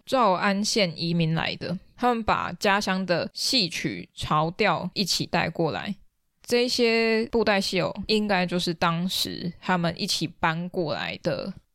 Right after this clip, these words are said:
那些偶呢，当时一定是很亮丽、很光彩的，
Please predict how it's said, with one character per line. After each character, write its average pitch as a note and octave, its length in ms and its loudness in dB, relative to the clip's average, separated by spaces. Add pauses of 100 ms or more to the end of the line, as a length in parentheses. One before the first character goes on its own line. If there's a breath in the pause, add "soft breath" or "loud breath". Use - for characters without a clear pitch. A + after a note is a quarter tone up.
(240)
那 B3+ 100 2
些 C#4+ 120 4 (140)
偶 F3 220 2
呢， F#3 360 2
当 A3 200 0
时 F3+ 180 2
一 F#3 120 -2
定 F#3+ 160 2
是 G3+ 180 2
很 E3+ 480 -2
亮 E3 300 2
丽、 F3+ 200 0
很 E3+ 160 0
光 E3+ 320 -2
彩 F2+ 260 -4
的， - 140 -2